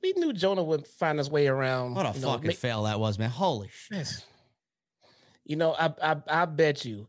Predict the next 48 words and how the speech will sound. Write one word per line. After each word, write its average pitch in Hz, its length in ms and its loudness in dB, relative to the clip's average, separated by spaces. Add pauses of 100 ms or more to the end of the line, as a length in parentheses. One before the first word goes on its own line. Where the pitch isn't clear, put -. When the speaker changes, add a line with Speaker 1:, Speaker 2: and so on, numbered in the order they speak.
Speaker 1:
and 127 140 -2
I'm 127 140 -4
sure 151 380 2
there's 147 220 4
a 143 80 2
lot 135 340 0
of 104 180 -8
them, 101 280 -12 (1000)
but 123 100 -6
I 131 140 0
bet 135 400 0
you 123 160 -2
if 117 120 -8
you 127 160 -8
ask 127 280 -2
Triple 127 360 -2
H, 123 280 -4
the 110 120 -2
one 117 380 -6
guy 120 400 -4
he 123 180 -2
regrets 110 480 -8
the 95 140 -10
most 104 760 -2 (480)
being 117 260 -6
treated 139 400 -2
wrongly 127 460 -2
by 117 280 -6
an 120 140 -4
N 117 120 -4
X - 200 -6
T 107 340 -6
is, 101 440 -8
I 107 60 -6
would 113 160 -8
say, 104 200 -4
Jonah. 90 380 -10 (300)
Speaker 2:
Yeah. 92 140 -14 (880)
Speaker 1:
I 127 60 4
Speaker 2:
Yeah, - 20 2
Speaker 1:
mean, 131 80 2
Speaker 2:
he's 175 120 4
up 165 140 0
Speaker 1:
no-, 147 40 -2
Speaker 2:
there 180 120 6
for 147 120 -2
Speaker 1:
no-, 190 60 6
Speaker 2:
sure. 104 200 -2